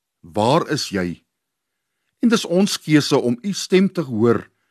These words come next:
en gehoorsaam te wees, of vasgekeer te bly in die tronksel van verslawing, onreg, ontrouheid of haat. Dankie dat U ons altyd weer 'n kans gee. Maar ons moet kies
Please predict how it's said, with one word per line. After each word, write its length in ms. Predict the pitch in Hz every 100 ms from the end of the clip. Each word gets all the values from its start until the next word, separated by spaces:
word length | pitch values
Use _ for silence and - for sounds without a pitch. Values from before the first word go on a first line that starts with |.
| _ _ -
en 160 | 143 117
gehoorsaam 500 | 123 131 - 98 165
te 80 | 127
wees, 460 | 92 107 110 - - _ _ _ _ _ -
of 160 | 220 -
vasgekeer 640 | 254 - 220 - 196 180
te 80 | 151
bly 400 | 127 113 127 156 139
in 80 | 135
die 100 | 123
tronksel 560 | - 196 196 - 156 147
van 160 | 135 117
verslawing, 720 | 92 - 120 139 151 165 143 _ _ _ _ _ _ _
onreg, 480 | 135 160 156 147 123 - _ _ -
ontrouheid 640 | 120 120 156 143 143 139
of 140 | 117 95
haat. 400 | 95 98 _ _ _ _ _ _ _ _ _ _ _ _ _ _
Dankie 300 | 117 131 143
dat 160 | 120 107
U 80 | 117
ons 140 | 110 -
altyd 400 | 180 185 196 117
weer 180 | 127 147
'n 80 |
kans 340 | - 139 139 -
gee. 240 | - 101 85 _ _ _ _ _ _ _ _ _
Maar 160 | 208 -
ons 280 | 247 247 -
moet 160 | 214
kies 480 | - 170 - - -